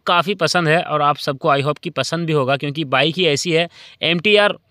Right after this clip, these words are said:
एमटी को सभी लोग पसंद करते हैं, चाहे वो फिर, ए, नॉर्मल राइडर हो या फिर स्पोर्ट राइडर हो या फिर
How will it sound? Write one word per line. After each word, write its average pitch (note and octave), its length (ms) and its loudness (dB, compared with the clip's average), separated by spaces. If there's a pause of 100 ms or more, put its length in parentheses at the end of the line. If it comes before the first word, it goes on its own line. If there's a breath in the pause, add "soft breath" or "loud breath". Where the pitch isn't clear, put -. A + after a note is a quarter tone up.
(200)
एमटी E3+ 240 0
को G#3 120 4
सभी F#3+ 220 2
लोग E3+ 260 -2
पसंद D3+ 260 -2
करते C3 200 -2
हैं, C#3 60 -2
चाहे D3 200 2
वो D#3 200 0
फिर, E3 240 -2
ए, D3+ 680 -2
नॉर्मल D3+ 380 2
राइडर D#3+ 300 6
हो D#3+ 140 4
या D#3 140 4
फिर D#3 360 0
स्पोर्ट D#3+ 320 -4
राइडर D3+ 280 2
हो D3+ 140 0
या D3 120 2
फिर D#3+ 160 -6